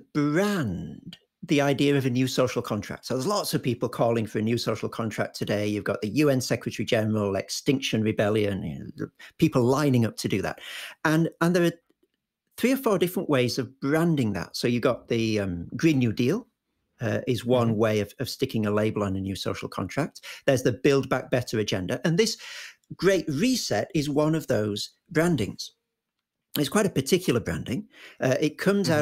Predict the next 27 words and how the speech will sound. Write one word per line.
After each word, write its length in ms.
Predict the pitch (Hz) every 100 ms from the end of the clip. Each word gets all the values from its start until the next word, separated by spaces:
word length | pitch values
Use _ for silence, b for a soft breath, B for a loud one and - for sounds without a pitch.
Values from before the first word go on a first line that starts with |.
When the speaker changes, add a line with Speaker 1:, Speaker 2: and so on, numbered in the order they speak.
| 123
Speaker 2:
Mm-hmm. 20 |
Speaker 1:
of 100 | 104
the, 260 | 120 110
uh, 120 | - 120
as 160 | 135 117
you 80 | 110
mentioned, 320 | 117 113 107
the, 140 | 101 104
the 120 | 113
World 320 | 104 131 131
Economic 520 | 120 - 113 107 104
Forum, 480 | - 131 123 104 95
you 80 | 92
know, 80 | 92
that 180 | 110
group 480 | - 110 123 127 -
of, 220 | 110 92 - B B B
uh, 120 | 117 104
everyone 340 | 143 113 120
from 220 | 107 120 101
the, 340 | 104 95 92
the 120 | 113
C 280 | 98 - 127 -
E 100 | 117
O 120 | 113
of 80 | 104
MasterCard, 880 | 113 117 107 - 110 120 104 104